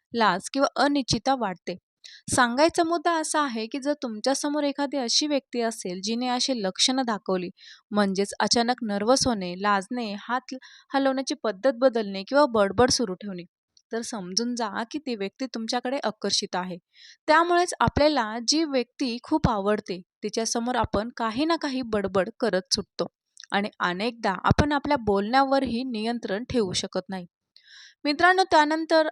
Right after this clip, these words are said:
असं आहे, त्यांना तुमच्याबद्दल प्रचंड कुतूहल असते. मित्रांनो, तुम्ही तुमच्या आयुष्यात हजारो लोकांना भेटता, पण प्रत्येक व्यक्ती तुमच्या आयुष्यात एवढी महत्त्वाची नसते. बहुतांश लोक तर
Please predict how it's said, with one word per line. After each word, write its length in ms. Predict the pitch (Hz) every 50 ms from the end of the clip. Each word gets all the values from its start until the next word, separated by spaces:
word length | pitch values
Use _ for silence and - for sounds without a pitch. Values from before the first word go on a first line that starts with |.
| _ -
असं 260 | 240 240 - - 302
आहे, 300 | 285 262 220 196 202 214 226 -
त्यांना 440 | - 240 220 214 214 226 240 220 220 254 - - _ _ -
तुमच्याबद्दल 480 | - 302 277 277 - 330 320 294 - 349 - -
प्रचंड 440 | 269 240 - - 285 277 269 233 208 233 - -
कुतूहल 460 | 269 226 - 269 269 262 294 277 247
असते. 280 | 208 190 - - 175 175 - _ _ _ _ _ -
मित्रांनो, 640 | 196 202 - - 233 233 240 226 202 190 196 220 247 -
तुम्ही 200 | 262 233 220 233 226
तुमच्या 320 | - 220 220 220 - 247 254 - -
आयुष्यात 540 | 202 202 226 247 - - 262 233 226 - - -
हजारो 380 | 220 208 190 - 277 311 339 330
लोकांना 360 | 277 247 226 - 226 226 254
भेटता, 360 | 240 233 226 196 - - - 185 _ _ _ _ _ _ - - - - _ -
पण 120 | 339 349 339
प्रत्येक 600 | - - 262 240 - _ - - 370 381 - 320
व्यक्ती 400 | 294 294 - - - 262 233 247 233
तुमच्या 320 | 285 254 226 220 - 269 262
आयुष्यात 360 | 262 262 285 294 - - -
एवढी 300 | - 240 247 240 285 349
महत्त्वाची 520 | 339 294 226 208 202 - 196 185 - - 226
नसते. 340 | 214 208 202 - - 196 180 _ _ _ _ _ - - -
बहुतांश 540 | 208 208 208 202 202 - 208 208 214 - 254
लोक 340 | 226 202 185 180 - - 247 220 208 233 - -
तर 100 | 285